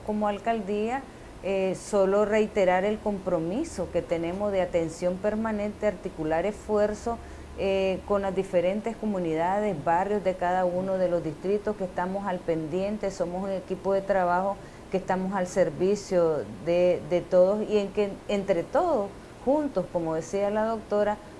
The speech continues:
vamos a salir de esto, con, siempre caminando de la mano de Dios, teniendo esa fe,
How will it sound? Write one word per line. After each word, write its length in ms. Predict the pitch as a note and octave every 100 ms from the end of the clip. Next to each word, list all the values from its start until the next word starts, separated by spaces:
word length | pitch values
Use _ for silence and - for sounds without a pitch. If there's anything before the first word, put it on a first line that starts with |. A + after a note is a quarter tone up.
| -
vamos 320 | G#3 G#3 G#3+
a 60 | F#3+
salir 360 | F#3 D#3+ D#3
de 240 | D3 D3+ D3
esto, 260 | - D#3+
con, 260 | D#3+ E3 D#3+ - -
siempre 420 | - A3 A3 A3
caminando 580 | G#3 G3+ F#3+ F#3 F#3 G3
de 100 | F#3+
la 120 | F3
mano 300 | D#3+ D#3+ F3+
de 140 | F3 D#3
Dios, 260 | F3 G#3 A3+ - -
teniendo 400 | F3+ F3 F3 F#3
esa 260 | G#3 - D#3+
fe, 440 | - - F#3+